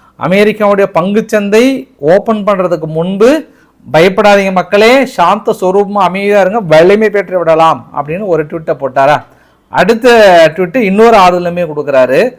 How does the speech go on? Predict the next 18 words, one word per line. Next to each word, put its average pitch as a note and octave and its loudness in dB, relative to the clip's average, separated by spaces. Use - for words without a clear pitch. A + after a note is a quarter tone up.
"Oil G#3+ 2
prices G3 -2
are F3+ 0
down." E3 2
பெருசா A3+ -2
குறைஞ்சிருச்சு G3+ -2
குரூட் F3+ -2
ஆயிலோட E3+ 2
விலை. D3 2
இன்ட்ரெஸ்ட், A3 0
இன்ட்ரெஸ்ட் A3 -2
ரேட் G3 -2
எல்லாமே G3 0
குறைஞ்சிருச்சு. F#3 -4
"Food A3+ -2
prices A3+ 0
down." F3 2
இன்ஃப்ளேஷன்றதே A3 -2